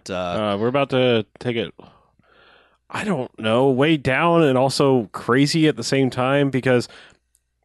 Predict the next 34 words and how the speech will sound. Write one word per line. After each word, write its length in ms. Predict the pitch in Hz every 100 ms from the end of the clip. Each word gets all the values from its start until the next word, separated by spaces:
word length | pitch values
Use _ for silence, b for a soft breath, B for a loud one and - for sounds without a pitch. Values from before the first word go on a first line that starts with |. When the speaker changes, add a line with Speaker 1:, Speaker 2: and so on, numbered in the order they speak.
| _ _ -
Speaker 1:
Okay. 260 | 135 117 151
Speaker 2:
besides, 340 | 170 220 226
all 100 | 147
right, 100 | 131
besides 300 | - 240 247
the 80 | 185
Tyra 280 | 175 170 131
Banks 300 | 120 113 -
thing 340 | 98 92 92 -
Speaker 1:
Yeah. 160 | 123 131
Speaker 2:
and, 80 |
like, 220 | 135 127 120
you 80 |
know, 220 | 123 117 113
and 160 | 120
you 100 | 120
saying 360 | 113 123 117 117
that 160 | 110 104
there 100 | 110
was 160 | 104
a 40 | 101
Zappa 440 | 98 117 110 95
in 120 | 95
one 100 | 98 95
of 60 |
these, 320 | 92 92 90 b b b b _ -
I, 200 | 156 170
I 120 | 156 151
swear 440 | - 151 160 131
it 60 | 110
was, 180 | 120
like, 360 | 120 120 107 - _ _ _ _ _ _ _ _ -
a 100 | - - _
couple, 400 | - 170 - -